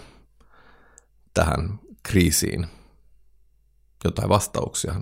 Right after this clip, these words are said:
Ja sitten mä itse asiassa huomasin myöhemmin, että tää on, nää on tavallaan ne samat vastaukset, mihin monen-, monet muutkin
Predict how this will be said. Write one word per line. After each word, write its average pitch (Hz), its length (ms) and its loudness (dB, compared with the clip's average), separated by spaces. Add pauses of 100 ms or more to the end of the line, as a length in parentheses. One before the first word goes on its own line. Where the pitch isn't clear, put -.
Ja 87 100 2
sitten 92 300 0
mä 90 80 8
itse 85 100 4
asiassa 104 220 6
huomasin 92 280 8
myöhemmin, 87 460 8
että 82 220 -2
tää 92 180 4
on, 90 240 2 (520)
nää 92 160 10
on 87 100 8
tavallaan 90 300 6
ne 87 60 6
samat 90 340 4
vastaukset, - 720 2 (280)
mihin 87 240 8
monen-, 92 400 6
monet 92 260 6
muutkin 104 600 6